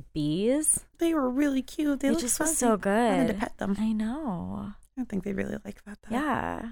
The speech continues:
Speaker 1: Um, I did a little bit of Googling, though, around the almond stuff.
Speaker 2: Oh, yeah.
Speaker 1: Um, 'cause I thought that was so interesting. And actually what it talks a lot about is, um, what you were just saying about how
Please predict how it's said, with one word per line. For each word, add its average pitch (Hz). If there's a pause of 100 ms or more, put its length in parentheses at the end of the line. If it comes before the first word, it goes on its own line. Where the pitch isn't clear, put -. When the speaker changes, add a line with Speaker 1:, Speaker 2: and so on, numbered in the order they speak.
(280)
Speaker 1:
Um, 220 (120)
I 233
did 247
a 254
little 226
bit 220
of 208
Googling, 202
though, 175
around 175
the 160 (520)
almond 202 (360)
stuff. - (100)
Speaker 2:
Oh, 202
yeah. 156
Speaker 1:
Um, 202
'cause 262
I 302
thought 311
that 311
was 330
so 277
interesting. 247
And 208
actually 247
what 214
it -
talks -
a 233
lot 190
about 185
is, 185
um, 175 (180)
what 208
you 208
were 196
just 185
saying 185
about 180
how 180